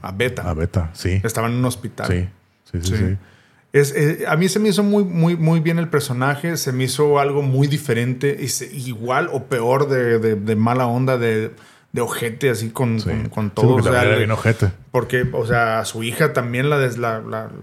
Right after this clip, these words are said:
Speaker 1: la,
Speaker 2: Sí, la
Speaker 1: la des-,
Speaker 2: maltrataba.
Speaker 1: la, la, la aisló, le dijo, "Vete
Speaker 2: Sí.
Speaker 1: con ellos, lárgate",
Speaker 2: Sí.
Speaker 1: pero yo ya no tengo hija, ¿no?
Speaker 2: Sí, sí, sí. Era muy fría con la
Speaker 1: Ujú.
Speaker 2: niña. Sí, ¿no?
Speaker 1: Entonces, para acelerar un poquillo, man,
Speaker 2: Sí.
Speaker 1: llegamos a la, a la temporada diez.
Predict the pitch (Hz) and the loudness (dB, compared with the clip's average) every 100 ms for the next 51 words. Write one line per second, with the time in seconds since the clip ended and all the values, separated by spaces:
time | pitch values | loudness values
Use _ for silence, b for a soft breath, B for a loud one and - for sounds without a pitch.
0 | - 113 - 85 95 104 92 87 87 90 | -6 -4 -4 0 2 4 4 2 2 2
1 | 92 113 113 123 120 120 117 120 120 - | 2 0 -4 -6 -2 0 2 0 0 0
2 | 131 123 - 135 160 151 120 117 87 82 | 0 0 -2 0 2 2 0 -2 -2 -2
3 | 120 147 175 127 120 90 92 82 95 117 | -2 -2 -4 -2 -2 -2 -4 -2 -2 0
4 | 120 127 104 123 110 107 127 - 110 107 | 0 0 -2 -4 -4 -6 -8 -12 -12 -8
5 | 85 82 82 92 85 85 82 92 92 92 | -6 -6 -6 -8 -8 -6 -2 -2 -2 0
6 | 95 90 87 82 98 95 107 131 - B | 0 -2 -4 -4 -2 -2 -2 -4 -10 B
7 | 82 80 82 170 160 185 - B B B | -6 -6 -4 -2 0 0 -2 B B B
8 | B B B _ 135 156 156 143 139 156 | B B B _ 4 4 4 2 2 2
9 | 165 165 139 165 160 156 135 147 151 156 | 0 -4 -2 0 2 0 -2 0 2 2
10 | 143 156 147 170 170 185 160 147 135 127 | 0 2 2 2 0 0 0 2 2 0
11 | 120 - - - 139 131 127 127 127 113 | -2 -8 -14 -2 2 2 0 -2 -2 0
12 | 123 127 139 135 127 139 - - - | 0 2 2 0 2 2 2 -4 -10